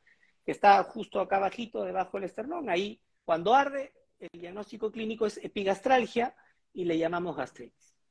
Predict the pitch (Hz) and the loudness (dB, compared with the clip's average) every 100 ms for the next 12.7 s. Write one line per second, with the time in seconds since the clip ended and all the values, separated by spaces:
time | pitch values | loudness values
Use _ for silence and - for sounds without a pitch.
0 | _ 165 165 156 233 - _ _ _ - | _ -4 -4 0 -2 -4 _ _ _ -20
1 | - - _ - 202 208 285 269 269 262 | -20 -20 _ 4 8 8 6 0 0 0
2 | 285 - 226 226 214 214 214 370 - _ | -2 0 0 2 0 -2 -4 -6 -14 _
3 | _ _ _ _ _ 180 175 185 _ _ | _ _ _ _ _ -2 -2 -2 _ _
4 | _ _ 202 180 185 - 175 185 190 175 | _ _ -4 -2 -2 -4 -4 -2 -4 -4
5 | 185 - 185 _ 196 226 277 233 - 208 | -4 -6 -6 _ 0 0 0 -4 -6 -2
6 | 185 180 185 - _ 190 170 165 180 170 | 0 0 -2 -6 _ -14 -8 -2 0 0
7 | 165 170 170 180 220 226 233 214 180 165 | 0 -2 -2 2 2 2 0 -2 -4 -2
8 | 202 220 208 214 190 190 196 180 - 165 | -2 -2 0 0 2 0 0 -4 -2 -2
9 | 147 190 190 220 202 - 202 196 190 190 | -2 -4 0 4 4 2 -6 -4 -6 -2
10 | - 226 254 220 202 196 - 208 226 - | 4 4 6 4 4 2 2 2 2 -8
11 | - _ - 185 220 196 - 294 - - | -20 _ -2 2 2 2 6 6 6 2
12 | 160 160 151 - 139 147 - | 6 6 4 0 -2 -2 -4